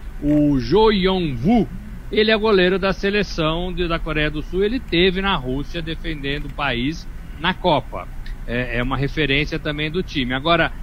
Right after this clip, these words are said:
é muito dentro da Coreia do Sul. Eu já estive em Ulsan, já fiquei, já fiquei quarenta dias morando em Ulsan. É, é, é um povo, é, receptivo,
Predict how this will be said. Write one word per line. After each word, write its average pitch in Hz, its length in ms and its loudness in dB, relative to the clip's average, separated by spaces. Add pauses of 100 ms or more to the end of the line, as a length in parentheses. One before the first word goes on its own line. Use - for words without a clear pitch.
(160)
é 220 140 4
muito 214 500 -2
dentro 190 420 0
da 190 140 -2
Coreia 190 320 -2
do 196 80 -6
Sul. 151 260 -4
Eu 214 160 4
já 190 160 2
estive 165 720 -2 (440)
em 170 140 -6
Ulsan, 180 460 -2
já 180 120 0
fiquei, 165 560 0
já 147 140 -2
fiquei 165 240 -6
quarenta 185 540 0
dias 165 360 0
morando 143 440 -2
em 143 60 -4
Ulsan. 151 540 -2 (480)
É, 147 520 0
é, 156 60 2
é 190 60 2
um 185 120 0
povo, 151 640 2
é, 139 360 2
receptivo, 220 1080 -2